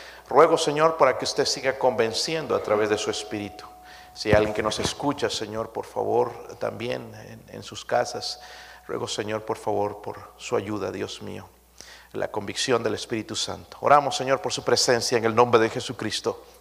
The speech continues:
Amén. Pueden sentarse, hermanos. Los seres humanos tenemos un problema grande que puede llegar a ser un problema grande también. Se llama esto, hermanos,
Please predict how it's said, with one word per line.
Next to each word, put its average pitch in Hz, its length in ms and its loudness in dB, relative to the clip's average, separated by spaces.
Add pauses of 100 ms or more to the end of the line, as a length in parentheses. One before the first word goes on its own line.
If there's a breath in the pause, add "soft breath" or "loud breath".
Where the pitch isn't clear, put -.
(140)
Amén. 107 260 -2
Pueden 156 220 6
sentarse, 151 480 6
hermanos. 110 400 -2 (2000 soft breath)
Los 117 180 4
seres 151 320 6
humanos 156 360 6
tenemos 139 360 4
un 143 100 0
problema 123 380 6
grande 113 440 2 (160)
que 123 100 -2
puede 127 260 6
llegar 127 240 6
a 123 40 4
ser 127 140 -4
un 120 80 -4
problema 120 460 2
grande 127 420 2
también. 123 500 -4 (560 loud breath)
Se 120 200 -2
llama 131 320 6
esto, 131 240 -2
hermanos, 98 540 -8